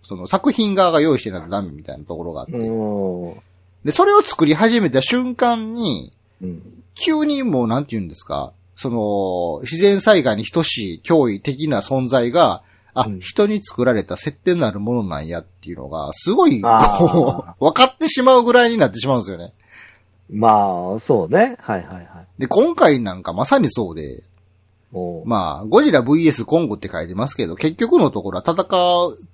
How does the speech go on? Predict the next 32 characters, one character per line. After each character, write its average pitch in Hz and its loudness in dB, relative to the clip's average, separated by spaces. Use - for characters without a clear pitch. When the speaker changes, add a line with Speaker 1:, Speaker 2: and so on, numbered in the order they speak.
Speaker 1:
戦 262 2
う 269 4
け 151 2
ど 113 0
最 127 0
後 156 2
は 95 0
協 160 2
力 156 0
し - -14
て 98 -8
共 147 4
通 143 -10
の 139 -2
敵 131 -10
倒 147 0
す - -6
み 127 -4
た 85 -6
い - -6
な 85 -12
感 107 -2
じ 127 -6
な 95 -6
ん 69 -10
で - -14
す - -16
よ。 - -20
よ 113 -6
く - -12
あ 65 -10
る。 - -18